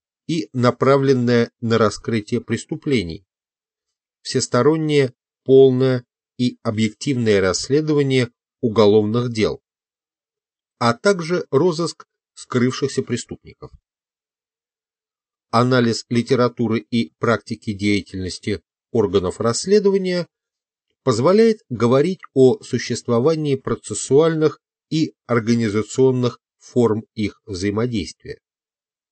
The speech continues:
Процессуальные формы взаимодействия.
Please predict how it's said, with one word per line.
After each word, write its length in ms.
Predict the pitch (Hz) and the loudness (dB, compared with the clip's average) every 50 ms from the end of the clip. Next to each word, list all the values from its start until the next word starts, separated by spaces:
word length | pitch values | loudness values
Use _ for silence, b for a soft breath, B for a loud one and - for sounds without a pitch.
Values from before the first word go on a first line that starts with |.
| _ _ _ _ _ _ _ _ _ _ _ _ _ _ _ _ - | _ _ _ _ _ _ _ _ _ _ _ _ _ _ _ _ -4
Процессуальные 880 | 131 127 - - 160 143 - - 233 240 240 220 208 196 185 170 143 | -4 -2 -2 -2 -4 -4 0 0 2 2 2 2 2 0 0 -2 -4
формы 460 | - - - - 139 139 139 139 135 | -8 -4 2 4 4 4 4 2 0
взаимодействия. 840 | 120 107 104 120 120 117 117 110 80 80 78 - - - - - - | 0 0 0 0 0 0 0 -2 -4 -6 -10 -12 -14 -18 -20 -20 -20